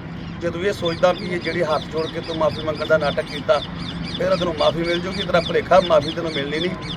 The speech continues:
ਜਿੰਨਾ ਚਿਰ ਤੱਕ ਤੇਰੀ ਜੁੱਤੀ ਬਲੇਡ ਨਹੀਂ ਹੁੰਦੀ। ਜੁੱਤੀ ਬਲੇਡ ਦੀ ਹੋ ਜਾਣੀ ਇੱਥੇ ਮੌਜੂਦ ਹੈ। ਫਿਰ ਜੇ ਤੂੰ ਸੋਚਦਾ ਬਾਹਰਲੇ ਮੁਲਕਾਂ 'ਚ ਮੈਂ ਬੈਠਾ ਤੇ ਮੈਨੂੰ ਕੋਈ ਹੱਥ ਨਹੀਂ ਪਾਊਗਾ, ਬੜੀਆਂ ਜਾਗ ਜਿਵੇਂ ਵਾਲੇ ਬੈਠੇ ਨੇ, ਜਿਹੜੇ ਤੈਨੂੰ ਤੇਰੀ ਔਕਾਤ ਦੱਸਣਗੇ। ਤੇ ਮੈਂ ਆਸ ਕਰਦਾ ਆਪਣੇ ਸਿੱਖ ਨੌਜਵਾਨਾਂ ਦੇ ਕੋਲੋਂ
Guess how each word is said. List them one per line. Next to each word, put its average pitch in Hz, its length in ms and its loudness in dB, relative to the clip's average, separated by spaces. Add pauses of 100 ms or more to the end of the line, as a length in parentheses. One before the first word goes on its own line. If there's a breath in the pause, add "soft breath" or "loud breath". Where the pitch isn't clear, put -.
(320)
ਜਿੰਨਾ 190 280 4
ਚਿਰ 202 140 2
ਤੱਕ 190 200 2
ਤੇਰੀ 175 120 -2
ਜੁੱਤੀ 151 240 -6
ਬਲੇਡ 143 220 -2
ਨਹੀਂ 131 120 -4
ਹੁੰਦੀ। - 680 -8
ਜੁੱਤੀ 175 240 -4
ਬਲੇਡ 202 160 -2
ਦੀ 180 160 -4
ਹੋ 143 100 0
ਜਾਣੀ 180 180 2
ਇੱਥੇ 196 260 -2
ਮੌਜੂਦ 170 280 0
ਹੈ। 156 60 6
ਫਿਰ 131 160 -2 (480)
ਜੇ - 80 -6
ਤੂੰ 151 160 -4
ਸੋਚਦਾ 160 320 6
ਬਾਹਰਲੇ 165 300 6
ਮੁਲਕਾਂ 160 300 -4
'ਚ 165 60 -2
ਮੈਂ 160 100 -2
ਬੈਠਾ 151 360 0 (400)
ਤੇ 160 60 -4
ਮੈਨੂੰ 160 220 -4
ਕੋਈ 165 120 2
ਹੱਥ 147 220 2
ਨਹੀਂ 160 100 0
ਪਾਊਗਾ, 160 320 4
ਬੜੀਆਂ 170 340 -2
ਜਾਗ 156 220 8
ਜਿਵੇਂ 151 280 -6
ਵਾਲੇ 147 200 0
ਬੈਠੇ 135 280 -4
ਨੇ, 147 100 -2 (680)
ਜਿਹੜੇ 190 220 0
ਤੈਨੂੰ 190 220 -2
ਤੇਰੀ 170 220 -4
ਔਕਾਤ 143 320 0
ਦੱਸਣਗੇ। 185 460 0 (480)
ਤੇ 160 100 0
ਮੈਂ 170 120 0 (120)
ਆਸ 165 200 6
ਕਰਦਾ 160 340 6
ਆਪਣੇ 175 240 -2
ਸਿੱਖ 170 260 -6
ਨੌਜਵਾਨਾਂ 151 380 -2
ਦੇ 147 80 0
ਕੋਲੋਂ 135 240 -4